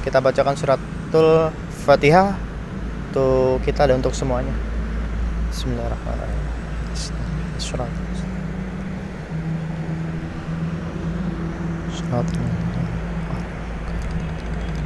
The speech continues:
Amin ya Allah ya Rabbal Alamin.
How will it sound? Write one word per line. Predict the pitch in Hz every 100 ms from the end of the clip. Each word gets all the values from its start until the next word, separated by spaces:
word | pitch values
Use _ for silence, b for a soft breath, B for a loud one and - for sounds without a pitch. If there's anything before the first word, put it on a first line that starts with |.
| - - - - - - - - - - - - -
Amin | 120 123
ya | 127
Allah | 120 127
ya | 127
Rabbal | 123 120
Alamin. | 123 131 160